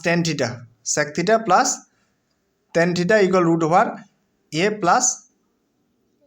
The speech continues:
খ নম্বর প্রশ্নটিতে বলা হচ্ছে যে প্রমাণ করো যে sec theta plus tan theta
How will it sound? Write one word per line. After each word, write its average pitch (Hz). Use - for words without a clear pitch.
খ -
নম্বর 190
প্রশ্নটিতে 196
বলা 180
হচ্ছে 190
যে 208
প্রমাণ 190
করো 170
যে 180
sec 170
theta 202
plus 175
tan 160
theta 175